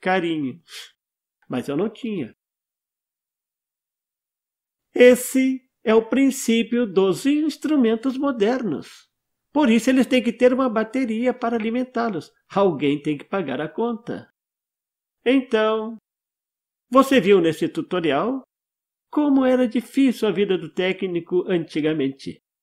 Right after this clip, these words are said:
E como seguidor de tensão, facilita a vida dos técnicos de hoje em dia. Era isso que eu tinha para hoje.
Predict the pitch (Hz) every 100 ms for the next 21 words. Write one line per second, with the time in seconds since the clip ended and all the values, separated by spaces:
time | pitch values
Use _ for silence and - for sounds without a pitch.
0 | _ - 285 294 302 277 240 226 226 170
1 | 160 147 180 247 254 - 285 285 269 -
2 | _ _ _ _ - 277 277 269 214 202
3 | 220 208 170 170 180 165 - - 190 185
4 | 180 151 175 131 208 185 220 196 233 240
5 | 190 208 190 175 _ _ _ _ _ _
6 | - 277 233 190 180 185 185 175 - 151
7 | 156 156 151 156 113 107 -